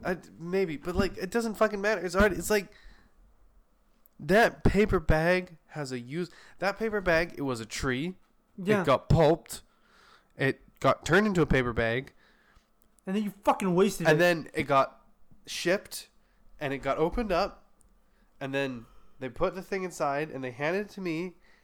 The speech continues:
Speaker 1: and then I walked over to the table, and I opened it up, and the life of the paper bag was done.
Speaker 2: Yeah, you threw it
Speaker 1: It
Speaker 2: out.
Speaker 1: had a usable life of about sixteen seconds.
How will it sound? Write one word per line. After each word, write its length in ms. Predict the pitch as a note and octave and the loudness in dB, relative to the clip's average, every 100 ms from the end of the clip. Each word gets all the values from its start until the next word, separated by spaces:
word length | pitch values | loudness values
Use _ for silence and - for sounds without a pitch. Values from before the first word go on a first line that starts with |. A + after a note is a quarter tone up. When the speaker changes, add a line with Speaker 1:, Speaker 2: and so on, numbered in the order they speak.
| _ - | _ -12
Speaker 1:
and 140 | C#3 | -8
then 240 | C#3 B2+ A#2 | -6 -6 -8
I 60 | C3 | -6
walked 300 | C3 C#3+ C#3 | -2 -2 -2
over 180 | F#3+ F3 | -6 -6
to 60 | |
the 60 | E3 | -8
table, 300 | D#3+ C#3+ E3+ | -6 -6 -8
and 120 | C3+ | -8
I 60 | C3 | -6
opened 300 | E3 F3+ G3 | -6 -6 -8
it 80 | F3+ | -4
up, 220 | D3 - | -4 -4
and 120 | C#3 | -10
the 60 | C#3 | -8
life 260 | C3+ C#3+ C#3+ | -4 -4 -4
of 60 | |
the 60 | C3 | -12
paper 240 | C3+ B2 - | -10 -12 -8
bag 180 | A2+ | -10
was 140 | A2 G#2+ | -10 -14
done. 240 | G#2+ E2 _ _ _ | -16 -16 _ _ _
Speaker 2:
Yeah, 140 | G3 F#3+ | -4 -2
you 120 | E3 | -4
threw 200 | - F#3 | -4 -2
it 60 | |
Speaker 1:
It 60 | G3+ | 0
Speaker 2:
out. 80 | E3 | 0
Speaker 1:
had 120 | F3 | 0
a 80 | D3 | -2
usable 460 | C#3 F#3+ F#3+ G#3+ | -4 -8 -4 -2
life 380 | G3+ E3 D#3 - | 0 0 0 -6
of 80 | B2+ | -14
about 380 | A#2 A#2 A2 - | -8 -8 -8 -14
sixteen 560 | - - G3 - E3+ D3+ | -10 -4 -4 -4 -8 -8
seconds. 560 | - A2 - C#2+ - | -10 -12 -14 -20 -20